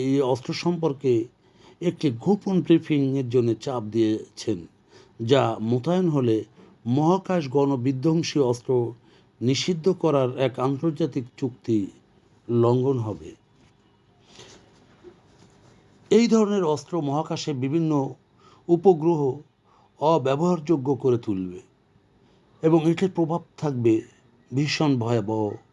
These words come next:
এবং ক্ষতিকর। মার্কিন যুক্তরাষ্ট্র ও তার মিত্রদের অর্থনৈতিক উত্থান, এমনকি পারমাণবিক হামলার ঝুঁকিতেও ফেলবে।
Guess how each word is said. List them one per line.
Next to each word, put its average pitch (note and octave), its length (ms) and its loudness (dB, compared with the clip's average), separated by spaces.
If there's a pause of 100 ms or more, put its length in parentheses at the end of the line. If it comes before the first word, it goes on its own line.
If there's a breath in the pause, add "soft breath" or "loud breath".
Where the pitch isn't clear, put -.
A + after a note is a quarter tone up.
(120)
এবং A2+ 480 -2 (100)
ক্ষতিকর। C#3 540 -8 (760 soft breath)
মার্কিন F#3 340 2
যুক্তরাষ্ট্র F3 600 -2 (140)
ও C#3+ 100 2 (160)
তার C#3+ 200 0 (120)
মিত্রদের C#3 640 2
অর্থনৈতিক C#3+ 680 -4
উত্থান, C#3+ 540 -6
এমনকি D3+ 420 2
পারমাণবিক B2+ 760 -2
হামলার B2 360 2 (640 soft breath)
ঝুঁকিতেও C#3+ 600 2
ফেলবে। F#2+ 480 -6